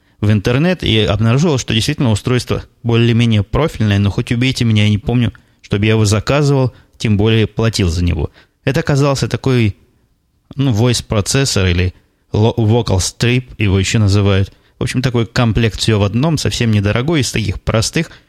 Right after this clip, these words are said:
М, может быть, когда-то я заходил на этот сайт, действительно, сайт выглядит для меня знакомым, но чтобы я платил за него – и чтобы я его заказывал, хоть убейте, не помню. Я посмотрел всякие транзакции у себя на сайте и ничего такого не нашёл. И по моим,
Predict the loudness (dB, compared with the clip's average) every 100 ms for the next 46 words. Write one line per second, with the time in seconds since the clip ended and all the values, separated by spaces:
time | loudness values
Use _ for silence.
0 | _ _ _ 0 2 2 2 0 -2 0
1 | 2 2 2 0 0 0 2 2 0 -2
2 | -2 -2 -2 -2 -2 0 -2 -2 _ -10
3 | -4 -2 -2 0 0 2 2 2 2 2
4 | 2 0 -2 0 0 2 0 -2 -2 -2
5 | -2 0 -2 0 0 2 2 2 0 -4
6 | _ _ _ -6 -4 -2 0 2 2 2
7 | 0 0 0 2 2 0 -4 _ _ _
8 | -8 -4 -2 0 0 0 -2 0 0 2
9 | 0 -2 -8 _ _ _ _ 0 2 2
10 | 2 0 0 0 2 2 2 0 -2 0
11 | 2 2 2 -2 -4 -2 0 2 2 0
12 | 0 0 -4 -6 _ _ _ -6 -2 2
13 | 2 0 0 0 -2 -2 -4 0 2 2
14 | 0 0 0 0 0 0 2 2 -2